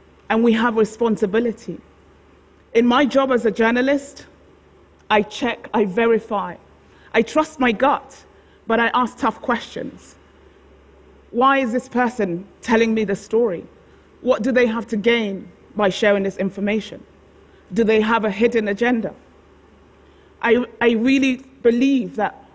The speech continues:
we must all start to ask tougher questions of information that we discover online. Re-,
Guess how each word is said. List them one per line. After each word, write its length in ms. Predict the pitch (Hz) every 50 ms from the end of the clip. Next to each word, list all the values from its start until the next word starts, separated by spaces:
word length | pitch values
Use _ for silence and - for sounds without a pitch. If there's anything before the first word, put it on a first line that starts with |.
| - -
we 160 | 208 247 254
must 280 | 247 240 226 - - -
all 340 | - 247 254 240 233 202 190
start 300 | - - - 214 - - -
to 100 | 190 -
ask 300 | 196 196 175 165 - -
tougher 240 | - 208 185 - 196
questions 760 | - - 220 196 180 - - - 156 - - - - - - - - - _ - _ - - _ - - - - -
of 140 | 202 190 -
information 600 | 226 208 180 - 214 214 214 208 202 - 196 190
that 140 | 180 165 -
we 100 | 196 185
discover 400 | 185 185 - - 208 196 185 190
online. 480 | 185 196 196 202 190 165 170 185 185 - - - - - - - - - - - _ _ - - - - - - _ _ _ _ - - - - _ _ - - - - _ _ _ - - - _ _ - - - _ _ - _ - - - _ - - _ _ - - - - _ _ - - - - - _ _ _ _ - -
Re-, 240 | 220 240 240 247